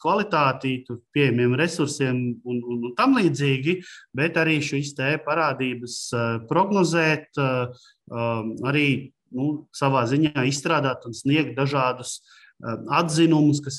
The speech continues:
ir vajadzīgi dažādiem plāniem vai normatīvajiem aktiem. Ā, nu, tas varbūt ne katram iedzīvotājam, bet dažādām institūcijām ir, ir, ir ievērojami,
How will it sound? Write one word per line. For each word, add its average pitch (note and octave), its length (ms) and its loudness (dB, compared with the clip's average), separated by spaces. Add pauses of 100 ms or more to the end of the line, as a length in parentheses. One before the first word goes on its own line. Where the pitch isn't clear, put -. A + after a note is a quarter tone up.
ir B2+ 80 -6
vajadzīgi C3+ 480 0
dažādiem B2+ 640 -6
plāniem D#3 800 4
vai C3 160 -2
normatīvajiem D3 960 -2
aktiem. C#3+ 640 0
Ā, B2+ 160 -10
nu, E3 160 -2
tas D3 160 -4
varbūt C3+ 320 -4
ne B2+ 80 -14
katram D3 400 -2
iedzīvotājam, D3 640 0
bet D3 240 -8
dažādām C3 480 0 (560)
institūcijām A2+ 880 -2
ir, A2+ 240 -10
ir, A#2+ 160 -12
ir A#2+ 320 -6
ievērojami, A2+ 640 0